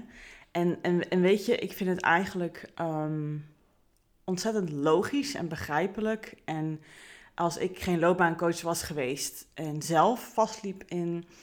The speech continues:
mijn eigen loopbaan en dan daar hulp bij gaan zoeken, zou ik waarschijnlijk met ongeveer dezelfde vraag,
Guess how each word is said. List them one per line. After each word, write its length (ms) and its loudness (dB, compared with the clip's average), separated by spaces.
mijn 160 4
eigen 280 2
loopbaan 580 2
en 160 -6
dan 180 -2
daar 180 -4
hulp 280 0
bij 180 0
gaan 220 -10
zoeken, 280 -8
zou 200 0
ik 60 -10
waarschijnlijk 400 -4
met 260 -8
ongeveer 440 -2
dezelfde 360 -2
vraag, 520 -4